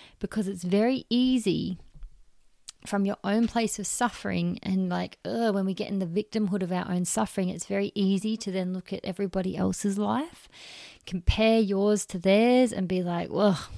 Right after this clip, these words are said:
they have it so much easier than me," or, "If only I could be like all of them." Like, good for them being able to have energy, good for them being able to have the thriving business because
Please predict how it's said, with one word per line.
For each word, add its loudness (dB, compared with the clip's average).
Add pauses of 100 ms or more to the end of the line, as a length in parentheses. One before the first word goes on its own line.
(560)
they -2
have -2
it -8
so -8
much -8
easier 0
than -10
me," -8
or, 0 (480)
"If -6
only 4
I -4
could -8
be 0
like -4
all 0
of -4
them." 2 (400)
Like, -2
good 2
for -4
them 6
being 4
able 0
to -6
have -2
energy, -2
good 0
for -4
them 2
being 4
able 0
to 0
have -4
the -4
thriving -2
business -2
because -4